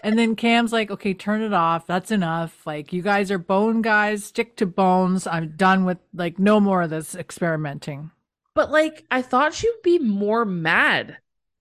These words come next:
Speaker 2: because they're s-, fucking around with actual evidence. Like, this is someone's
Speaker 1: Exactly.
Speaker 2: actual face. <laughs>
Speaker 1: It's, like, somebody's actual head.
Speaker 2: Yeah.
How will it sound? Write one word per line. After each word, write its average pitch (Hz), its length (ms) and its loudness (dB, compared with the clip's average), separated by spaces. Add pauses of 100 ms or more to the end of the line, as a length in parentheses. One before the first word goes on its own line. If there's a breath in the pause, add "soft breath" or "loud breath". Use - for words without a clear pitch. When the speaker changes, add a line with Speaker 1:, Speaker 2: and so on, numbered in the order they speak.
(120)
Speaker 2:
because 247 400 -4
they're 294 320 -4
s-, - 160 -14 (160)
fucking 302 300 0
around 254 300 2
with 240 100 -2
actual 247 480 0
evidence. 277 440 -2
Like, 240 140 -8
this - 260 4
is 294 60 0
someone's 480 320 8
Speaker 1:
Exactly. 254 240 6
Speaker 2:
actual 185 300 6
face. 359 500 2
<laughs> - 40 -10
Speaker 1:
It's, 349 200 -2
like, 392 160 0
somebody's 392 560 4
actual 254 480 2
head. 208 500 4 (160)
Speaker 2:
Yeah. 320 840 -2